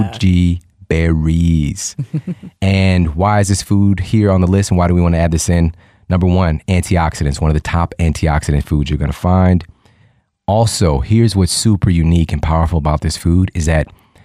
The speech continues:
there's these sesquiterpene oils. There's these really interesting oils in the goji berry that have been found to stimulate your pituitary gland to secrete more human growth hormone.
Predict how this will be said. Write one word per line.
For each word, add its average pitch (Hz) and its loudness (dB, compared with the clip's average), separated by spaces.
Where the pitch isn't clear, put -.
there's 90 2
these 90 0
sesquiterpene 104 0
oils. 95 0
There's 85 -2
these 87 0
really 120 0
interesting 107 0
oils 92 2
in 92 0
the 92 2
goji 87 0
berry 104 0
that 92 0
have 85 0
been 92 2
found 113 2
to 92 0
stimulate 101 2
your 85 0
pituitary 101 2
gland 80 0
to 76 -2
secrete 92 0
more 85 2
human 80 2
growth 73 -2
hormone. - -6